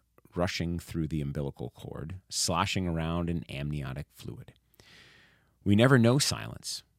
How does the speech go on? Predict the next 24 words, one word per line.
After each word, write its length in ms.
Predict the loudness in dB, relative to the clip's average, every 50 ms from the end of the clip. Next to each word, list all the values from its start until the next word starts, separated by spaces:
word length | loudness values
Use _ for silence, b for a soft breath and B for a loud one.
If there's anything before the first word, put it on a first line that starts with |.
| _ _ _ _
and 120 | 0 4 6
we 80 | 6
never 420 | 6 6 6 4 4 2 2 0 -4 _ _ _ _
want 380 | -2 2 2 2 2 0 -4 -8
to 100 | -8 -6
know 160 | -6 -6 -4
silence. 500 | -4 -4 -4 -6 -6 -8 -12 -12 -14 -16 B B B B B
Newborn 460 | 6 6 6 6 6 4 6 4 4
babies 420 | 4 4 4 4 4 4 4 4 4
are 120 | 2 2
so 400 | 2 0 2 4 4 4 2 0 -4 _ _
comforted 540 | -8 -6 -6 -6 -4 -6 -6 -6 -8 -6 -6
by 160 | -6 -4 -4 -4
white 340 | -4 -4 -6 -6 -6 -8
noise 560 | -10 -10 -8 -6 -6 -6 -6 -8 -8 -10 -10 -8
that 140 | -10 -6 0
there's 260 | 2 2 2 2 -2
countless 440 | -4 -4 -4 -4 -4 -2 -2 -2 -2
stories 440 | 0 -2 -4 -4 -4 -4 -4 -4 -6
of 140 | -8 -10
kids 480 | -10 -8 -6 -6 -6 -4 -6 -6 -6 -8 -10 _ _ -4 -2
who 80 | -2 0 2
only 260 | 0 0 0 0 -2
slept 560 | -2 -2 -2 -2 -4 -4 -8 _ -16 -16 -16